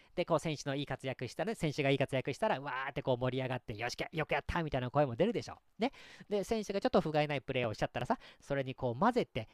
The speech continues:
自分のストレスもちょっとそこにこう解放させてもらう、ちょっと申し訳ないなっていう気持ちがありながらっていう、こう、ヤジが飛ぶみたいな、そういった賑やかな中で行われているのが去年までのプロ野球だ。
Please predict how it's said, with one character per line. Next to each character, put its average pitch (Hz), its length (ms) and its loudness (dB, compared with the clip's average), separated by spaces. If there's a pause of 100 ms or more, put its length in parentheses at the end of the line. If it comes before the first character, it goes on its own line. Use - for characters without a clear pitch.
自 - 100 -4
分 127 160 -6
の 123 140 -6
ス - 80 -18
ト 175 80 0
レ 143 80 0
ス - 80 -10
も 143 100 -4
ち - 80 -6
ょ - 60 0
っ - 20 -20
と - 80 -18
そ 247 100 4
こ 233 80 4
に 220 80 2
こ 196 120 8
う 175 40 6
解 175 200 6
放 165 180 2
さ 156 140 2
せ - 80 -16
て 156 80 -2
も 139 80 -4
ら 143 80 -2
う、 - 20 -2
ち - 80 -4
ょ 285 60 -2
っ - 20 -20
と - 80 -2
申 220 180 2
し - 40 -2
訳 202 160 4
な 190 60 2
い - 20 2
な 175 60 2
っ - 40 -10
て 156 80 0
い 135 40 2
う - 20 -6
気 151 100 -8
持 143 80 -4
ち - 100 -8
が 131 120 0
あ 147 40 0
り 240 80 -2
な 339 120 -2
が 330 80 0
ら 311 80 4
っ - 20 -4
て - 140 -4
い 226 60 0
う、 - 100 2
こ 139 120 -2
う、 117 60 -2
ヤ 143 140 0
ジ 120 140 -4
が 107 100 -6
飛 113 180 -6
ぶ 107 60 -12
み 104 60 -14
た - 100 -14
い 202 60 -14
な、 - 80 -20 (280)
そ - 140 -2
う 226 60 0
い - 20 -2
っ - 20 -20
た 208 220 0 (220)
賑 147 240 -6
や 151 200 -2
か 95 140 -12
な 92 140 -12
中 117 320 -4
で 349 160 0
行 277 200 -2
わ 226 200 -2
れ 214 100 -2
て - 80 -6
い 208 60 0
る 220 40 -2
の 330 120 0
が 311 200 0 (200)
去 170 160 0
年 123 260 -4
ま 104 140 -4
で 254 100 -2
の 339 140 -2
プ 139 140 -4
ロ 127 100 0
野 104 120 -6
球 92 200 -12
だ。 - 160 -16